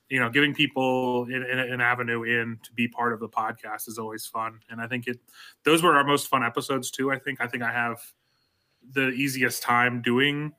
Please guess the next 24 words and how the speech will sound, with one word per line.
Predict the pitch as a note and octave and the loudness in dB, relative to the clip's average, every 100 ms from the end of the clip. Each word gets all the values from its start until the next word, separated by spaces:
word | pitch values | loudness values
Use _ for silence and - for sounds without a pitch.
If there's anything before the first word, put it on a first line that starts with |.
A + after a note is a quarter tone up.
| _ _ _ - _ _ _ _ | _ _ _ -18 _ _ _ _
uh, | C3+ C3+ C3+ C3+ C#3 C3+ _ - - _ _ _ | 2 4 4 2 0 -4 _ -20 -20 _ _ _
playlist | D3+ D3 C#3+ | 0 0 0
episodes | D#3 D#3+ D#3+ D#3+ D#3+ - | -2 -2 0 -2 -2 -8
just | - B2 | -10 -10
because | - B2 B2 A2+ | -8 -2 -2 -2
I | A#2 | -4
think | A#2+ A#2+ | -4 -4
they're | A#2+ | -2
a | |
little | B2+ A#2 | -2 -2
bit | A2+ A#2 | -4 -6
easier | A#2 A#2+ C3 B2+ | -6 -4 -2 -2
generally, | B2+ C3 C3 C3+ C3+ | 0 0 2 2 0
and | A#2+ A#2+ | 0 0
they | A#2+ A#2+ | -2 -2
usually | B2 B2+ B2 | -2 -2 0
end | A#2 A#2 | -2 -2
to | A#2+ A#2 | -2 -2
lead | A#2 B2+ B2 | -4 -2 -2
into | A2+ | -4
good | A#2 A#2+ A#2+ | -2 -2 -2
conversation | A2+ - - G#2+ G#2+ A2 | -6 -6 -10 -10 -10 -14
as | G#2+ | -8
well. | A3+ A#2 | -4 -4